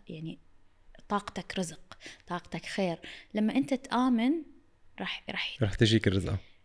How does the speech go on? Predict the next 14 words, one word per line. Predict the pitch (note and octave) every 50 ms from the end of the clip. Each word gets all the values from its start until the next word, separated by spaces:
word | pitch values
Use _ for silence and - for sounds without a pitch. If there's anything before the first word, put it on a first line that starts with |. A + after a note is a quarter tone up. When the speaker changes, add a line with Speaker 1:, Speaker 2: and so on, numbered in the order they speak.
| - _ _ - - - - - - - - - -
Speaker 1:
أم، | - - - - A2+ - - G#3+ G3+ G#3 A3 - - - -
ربنا | - G3 G#3 A#3 A#3 A3+ A3+ A3 G3+ F#3+ F#3+ G#3 A3 - - - - - - -
سبحانه | - - F#3+ F3 - - A3 G#3+ G#3 G3
وتعالى، | F#3 F3+ - - - F3+ F3+ F3 F3 F3 F3 F3+ - - - - - - - - - - - - - - - - - - - - - -
يعني | F#3 F3+ F#3+ -
ما | A#3 - - - - A#3 B3+
أعرف | B3 A#3 A3 G#3 -
الآية | G#3+ G3+ - G3 G3 F#3+ F#3
بالحرف، | F3+ F#3 F3 - - F#3+ F#3 G3 A3+ B3+ - - -
بس | - F#3+ F3+ - - - - - - - - - - _ _ - -
راح | G#3 - -
أقولها | G3+ G3+ - A#3+ A3+ G3 G#3 G#3+ G3+ G#3+ - - - - - - -
قريبًا | - A3+ A3+ B3 A#3+ A3 F3 F3 E3 E3 F3 E3+
للآية. | E3+ E3+ E3+ - E3 E3 D#3+ E3 F3+ A3+ C4+